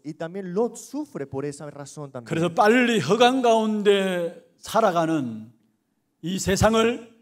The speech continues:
Speaker 2: 살려야 합니다.
Speaker 1: Por eso rápidamente tenemos que salvar a esa tierra.
Speaker 2: 그렇지 않으면은 신자들도 거기에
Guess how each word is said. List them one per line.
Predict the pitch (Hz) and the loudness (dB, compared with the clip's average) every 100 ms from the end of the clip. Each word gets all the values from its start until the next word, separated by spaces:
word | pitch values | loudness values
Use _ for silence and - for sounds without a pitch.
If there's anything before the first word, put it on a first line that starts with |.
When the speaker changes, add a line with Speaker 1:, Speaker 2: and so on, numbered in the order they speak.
| _ _ | _ _
Speaker 2:
살려야 | - - 294 294 214 151 | -6 2 2 4 4 4
합니다. | 120 110 101 101 98 98 | -2 -10 -14 -14 -16 -16
Speaker 1:
Por | 127 | -14
eso | 143 | -14
rápidamente | - 180 233 220 202 202 202 196 | -10 -8 -8 -10 -14 -12 -12 -12
tenemos | 185 175 180 175 | -12 -12 -12 -12
que | - 147 _ | -12 -14 _
salvar | - - 185 170 180 226 151 _ | -18 -10 -8 -4 -4 -4 -8 _
a | 127 | -14
esa | 131 131 | -12 -16
tierra. | 143 135 - 87 _ _ _ _ | -12 -12 -12 -20 _ _ _ _
Speaker 2:
그렇지 | 202 269 262 | 0 0 2
않으면은 | 226 220 214 202 196 | 2 4 -2 -2 -2
신자들도 | - 226 240 254 240 220 - 202 190 214 208 _ | -2 -2 2 4 4 -2 0 0 0 -2 -8 _
거기에 | - 208 160 170 156 127 107 | -4 -4 0 0 2 0 -8